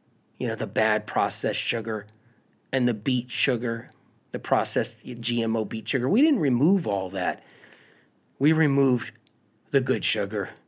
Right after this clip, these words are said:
We removed the sweet potato. We re-, we removed the regular potato, the purple potato, the red potato, the brown potato, the russet, the gold.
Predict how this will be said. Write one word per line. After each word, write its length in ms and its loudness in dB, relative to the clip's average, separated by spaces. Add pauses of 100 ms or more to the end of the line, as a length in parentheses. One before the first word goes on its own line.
We 160 6
removed 400 6
the 60 2
sweet 320 0
potato. 460 -2
We 180 2
re-, 320 0
we 380 -2
removed 560 2
the 60 2
regular 380 -2
potato, 460 -4
the 80 -6
purple 340 -6
potato, 640 -2 (540)
the 100 2
red 360 0
potato, 720 -2 (680)
the 80 -2
brown 400 0
potato, 540 -4
the 120 -4
russet, 520 -4 (240)
the 80 -4
gold. 560 -2